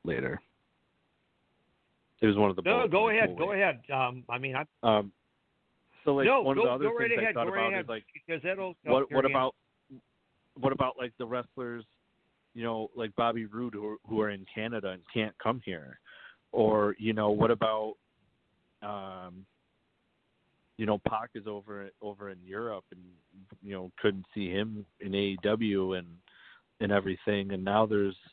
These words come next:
Speaker 1: you know, we haven't seen Bobby Roode in a while. We haven't, you know, there, there's wrestlers that live outside of the United States, you know, that can't come here right now.
Speaker 2: Yep.
Speaker 1: You know, which is,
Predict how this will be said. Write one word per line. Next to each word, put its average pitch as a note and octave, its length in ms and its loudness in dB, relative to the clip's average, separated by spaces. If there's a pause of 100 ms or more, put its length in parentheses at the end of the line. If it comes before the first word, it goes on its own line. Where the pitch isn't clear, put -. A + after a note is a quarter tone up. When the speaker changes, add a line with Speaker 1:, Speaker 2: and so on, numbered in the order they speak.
(680)
Speaker 1:
you G#2+ 60 -6
know, G2+ 60 4
we G2+ 80 8
haven't G#2 180 2
seen G#2+ 140 0
Bobby G2+ 300 4
Roode G#2+ 240 -4
in A2+ 40 -10
a G#2+ 60 -2
while. F#2+ 520 -4 (120)
We F#2+ 100 -2
haven't, G2+ 280 -4 (800)
you A2 80 -6
know, G2+ 40 -4
there, G2+ 140 2 (100)
there's G#2 220 0
wrestlers A2 460 2
that G#2 180 2
live G#2+ 260 2 (100)
outside G#2 520 2
of F#2+ 80 -4
the G2 60 -6
United F#2+ 420 -2 (100)
States, G2+ 380 0 (920)
you A2+ 100 -4
know, G2+ 100 2
that F2+ 300 0
can't G#2 260 0
come A2+ 220 2
here G2+ 180 2
right F#2 240 2
now. F#2+ 200 0
Speaker 2:
Yep. E3 220 4 (1200)
Speaker 1:
You A2 200 4
know, G2 140 4
which G2+ 200 2
is, F#2+ 120 0